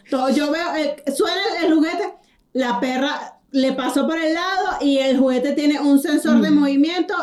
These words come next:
Speaker 1: y se activó. Y las dos perras acostadas a mi lado de que, "Ah", y yo, "Fueron ustedes. Fueron ustedes y es mi última palabra".
Speaker 2: <laughs>
Speaker 1: Y la perra,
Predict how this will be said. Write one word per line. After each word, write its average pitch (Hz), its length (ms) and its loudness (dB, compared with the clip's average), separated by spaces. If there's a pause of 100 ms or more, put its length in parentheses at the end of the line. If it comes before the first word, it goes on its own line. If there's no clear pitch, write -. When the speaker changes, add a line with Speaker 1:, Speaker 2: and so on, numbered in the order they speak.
(100)
Speaker 1:
y 277 140 2
se 269 100 0
activó. 214 540 0 (260)
Y 247 100 -2
las 262 140 0
dos 240 180 0
perras 269 320 0
acostadas 247 460 -2
a - 0 -
mi 254 140 0
lado 240 160 0
de 240 40 -8
que, 247 240 -4 (380)
"Ah", 349 200 -8
y 269 120 2
yo, 226 160 -2 (240)
"Fueron 277 260 0
ustedes. - 540 -4 (340)
Fueron 277 300 0
ustedes 302 280 0
y 269 100 2
es 269 60 6
mi 254 120 8
última 254 360 2
palabra". 196 440 -2 (180)
Speaker 2:
<laughs> - 180 -20
Speaker 1:
Y 247 60 0
la 226 160 0
perra, 233 360 -4